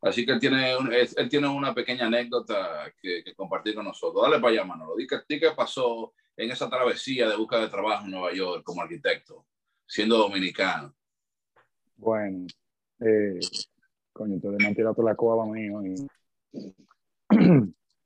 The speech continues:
Speaker 2: ¿cómo te digo, viejo? No, no es que no hay... Por la, por las razones de, de, de, de que ahora mismo,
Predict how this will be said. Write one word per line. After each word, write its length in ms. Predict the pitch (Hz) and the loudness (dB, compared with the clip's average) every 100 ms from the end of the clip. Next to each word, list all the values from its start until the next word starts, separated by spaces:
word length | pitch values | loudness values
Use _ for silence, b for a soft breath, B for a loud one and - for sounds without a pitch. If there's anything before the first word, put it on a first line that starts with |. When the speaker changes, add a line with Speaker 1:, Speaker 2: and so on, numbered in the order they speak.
| _ _ _ - | _ _ _ -8
Speaker 2:
¿cómo 200 | - - | 2 6
te 140 | 185 147 | 10 10
digo, 280 | 139 123 | 10 10
viejo? 260 | 117 113 117 | 8 6 4
No, 320 | 135 170 185 | 2 0 0
no 160 | 180 185 | -2 0
es 60 | |
que 80 | 190 | 2
no 120 | 190 185 | 4 4
hay... 540 | 190 185 143 113 101 _ _ _ _ _ _ _ _ _ _ _ _ - - _ _ _ _ _ _ _ _ _ _ _ _ | 4 6 6 4 -2 _ _ _ _ _ _ _ _ _ _ _ _ -20 -20 _ _ _ _ _ _ _ _ _ _ _ _
Por 160 | 151 151 | 2 4
la, 320 | 160 156 143 | 4 2 0
por 160 | 156 151 | 0 2
las 140 | 151 | 2
razones 520 | 147 135 160 180 196 180 | 0 -6 -4 -6 -6 -4
de, 240 | 180 165 | 0 2
de, 240 | 147 143 120 127 | 4 2 0 -4
de, 420 | 135 127 117 107 98 73 _ _ _ _ _ _ _ _ | -4 -2 -2 -2 -4 -8 _ _ _ _ _ _ _ _
de 300 | - - 120 | -14 -4 -2
que 120 | - | 4
ahora 320 | 123 131 147 156 | 6 8 8 6
mismo, 640 | 151 147 139 123 104 | 4 4 4 2 -2